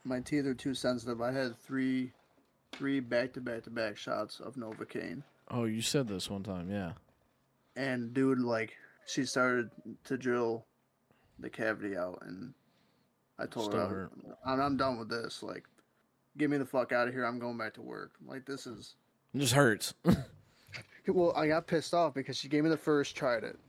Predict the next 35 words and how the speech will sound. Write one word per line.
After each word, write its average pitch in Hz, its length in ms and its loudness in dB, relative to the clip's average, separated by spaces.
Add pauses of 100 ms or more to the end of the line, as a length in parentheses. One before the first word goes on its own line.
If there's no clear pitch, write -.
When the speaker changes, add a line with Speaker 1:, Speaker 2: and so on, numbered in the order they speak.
Speaker 1:
Nope. 131 240 -4 (400)
Hurt 147 220 0
too 131 100 -12
much. 120 400 -8 (720)
"All 156 60 2
right, 156 100 6
I'll 135 80 4
give 143 200 2
you 147 60 4
another 139 260 2
dose." 120 440 0 (840)
I'm 156 280 2
numb, 135 340 2
dude. 113 180 -8
I'm 135 180 -2
just 143 220 -6
like, 113 280 0 (200)
I 170 80 -2
could 151 180 -6
sit 156 160 -2
here 151 140 0
and 131 100 -4
punch 147 240 -2
myself. 143 380 2
I'm 131 100 4
not 127 160 0
feeling 131 340 -4
nothing. 117 380 -6
She - 160 -8
goes 147 240 2
to 131 60 -4
drill. 139 420 2 (960)
Nope. 170 340 6 (500)
<laughs> 196 80 -4 (360)
Like 294 120 4